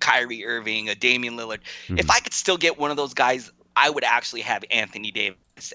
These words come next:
Speaker 1: at the top of my board. I think, um, if you're just looking at players,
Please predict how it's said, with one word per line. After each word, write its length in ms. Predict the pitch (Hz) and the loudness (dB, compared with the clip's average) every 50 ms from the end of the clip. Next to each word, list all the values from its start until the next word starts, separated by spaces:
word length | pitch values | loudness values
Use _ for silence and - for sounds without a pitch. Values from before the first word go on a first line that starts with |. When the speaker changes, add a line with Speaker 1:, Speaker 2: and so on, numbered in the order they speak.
| - | -2
Speaker 1:
at 160 | - 110 - | -2 -2 -2
the 60 | - 98 | -4 -10
top 340 | - - 98 85 85 - | -4 -2 -2 -2 -2 -4
of 60 | 87 90 | -10 -14
my 160 | 92 87 92 - | -12 -14 -14 -12
board. 200 | - 104 101 - | -8 -4 0 4
I 120 | - 143 147 | 4 4 4
think, 380 | 143 - 165 156 147 - - - - - - - - - - _ _ _ _ _ _ - | 4 2 0 0 0 -2 -8 -14 -16 -20 -20 -20 -20 -20 -20 _ _ _ _ _ _ 2
um, 320 | 135 127 123 117 113 113 - | 4 4 4 2 -2 -4 -8
if 160 | 147 - - | -10 -8 -6
you're 80 | 180 196 | -6 -2
just 240 | 160 185 190 - - | 0 0 0 0 0
looking 260 | 175 156 - 156 151 | -2 -2 0 0 0
at 140 | 120 - - | 0 0 -4
players, 760 | - - - - 151 147 147 147 143 143 139 131 - - | -12 -10 -4 0 2 4 4 4 2 -2 -4 -6 -10 -12